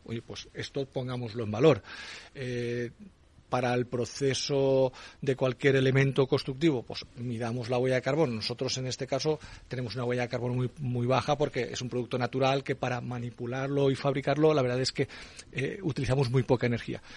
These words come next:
Pero yo creo que ya no es un tema de empresarial, sino de conciencia social. Lo que tenemos que ir ya aceptando que la sociedad lo reclama y nosotros,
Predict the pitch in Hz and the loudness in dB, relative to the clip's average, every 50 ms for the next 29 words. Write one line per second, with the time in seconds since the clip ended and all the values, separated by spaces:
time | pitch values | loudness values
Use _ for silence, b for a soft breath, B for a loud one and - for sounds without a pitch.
0 | B B B B B B _ - 151 165 165 185 208 202 196 190 175 170 165 165 | B B B B B B _ 2 2 4 6 6 4 4 6 4 6 6 4 4
1 | 165 160 160 160 156 156 156 151 - - - - 160 151 151 151 147 147 147 143 | 4 2 4 4 4 2 2 0 0 -2 -4 -4 -4 -2 -2 -2 -2 -4 -6 0
2 | - 165 151 151 147 143 143 143 143 151 143 131 - 139 - 139 139 143 165 208 | 0 2 2 4 2 2 2 2 2 0 2 2 2 2 2 2 4 4 4 4
3 | 233 - - 151 143 135 127 - - 123 110 - - 131 135 131 - 143 139 - | 2 0 -2 0 2 2 2 2 0 -2 -2 -2 -2 -2 -2 -2 -2 -2 -2 0
4 | - 151 - - 175 185 214 240 B B B B B B - 139 135 123 - 135 | 0 -2 2 4 4 4 4 2 B B B B B B -4 -2 -2 -2 -2 -4
5 | 127 - 135 135 143 143 135 - - - 139 139 131 131 135 139 135 127 127 - | -4 -2 -2 -2 0 -2 -2 -4 -4 -4 -4 -2 -2 -2 -2 0 0 0 -2 -2
6 | - 147 - - 143 123 - 151 156 151 127 - 135 120 - 143 120 - 139 143 | -4 -4 -2 -2 -4 0 0 0 0 0 0 0 -2 0 0 -2 0 0 2 0
7 | 139 131 143 135 135 123 123 127 117 - 143 143 147 165 180 190 B B B B | 0 0 2 2 4 4 4 0 0 2 2 2 2 2 0 -2 B B B B
8 | B B B 143 127 123 117 - 127 - 139 139 131 - - | B B B -6 -6 -4 -4 -4 -4 0 0 0 0 0 -2